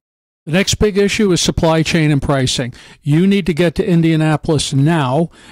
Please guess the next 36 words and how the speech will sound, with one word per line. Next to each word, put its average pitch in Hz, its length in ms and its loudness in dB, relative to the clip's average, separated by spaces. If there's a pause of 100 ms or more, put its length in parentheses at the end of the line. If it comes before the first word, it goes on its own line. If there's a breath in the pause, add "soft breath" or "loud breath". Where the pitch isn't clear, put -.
in 147 140 0
order 151 360 2
to 151 260 0
make 151 320 0
your 165 160 2
decisions 160 680 0
and 151 260 -2
place 170 400 0
your 165 160 0
orders 160 460 0
for 156 160 0
whatever 151 300 0
it 143 80 0
is 151 180 2
that 151 140 0
you're 151 200 2
gonna 151 160 2
need 147 200 2
to 139 80 -2
be 143 100 2
racing 143 460 2
in 123 100 2
the 120 80 2
spring, 143 480 -2 (460 loud breath)
because 143 580 -4 (580 soft breath)
first, - 440 -2
the 151 100 0
lead 156 320 0
time 170 320 0
on 151 180 0
parts 160 540 -2
have 156 160 -2
been 147 220 0
totally 160 440 0
stretched - 520 -2
out, 160 340 0